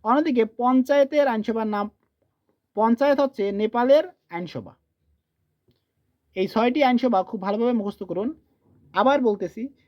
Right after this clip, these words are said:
বাংলাদেশের আইনসভার নাম জাতীয় সংসদ, আফগানিস্তানের আইনসভার নাম লয়া জিরগা, মালদ্বীপের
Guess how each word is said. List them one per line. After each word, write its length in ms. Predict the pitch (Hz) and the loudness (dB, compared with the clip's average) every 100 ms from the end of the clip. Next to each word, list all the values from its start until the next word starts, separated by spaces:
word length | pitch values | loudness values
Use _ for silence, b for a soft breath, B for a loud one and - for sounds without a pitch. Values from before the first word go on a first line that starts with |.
| _ | _
বাংলাদেশের 760 | 151 196 240 277 302 311 311 311 | -6 -2 0 0 2 2 0 0
আইনসভার 420 | 226 208 240 240 | -2 -2 0 0
নাম 260 | 233 233 196 | 0 0 -2
জাতীয় 280 | 175 202 | -4 -6
সংসদ, 380 | 180 180 156 214 - _ _ _ _ | -8 -10 -8 -10 -12 _ _ _ _
আফগানিস্তানের 840 | 190 208 254 269 262 277 277 277 277 | -4 -2 0 0 0 -2 0 2 0
আইনসভার 540 | - 196 190 208 220 | -4 -6 -4 -4 -4
নাম 220 | 220 214 | -4 -4
লয়া 300 | 175 165 170 | -4 -2 -2
জিরগা, 480 | 165 180 185 233 269 - _ _ - | -2 -2 0 0 -2 -10 _ _ -14
মালদ্বীপের 720 | 160 202 240 254 285 311 285 | -4 0 2 2 0 2 2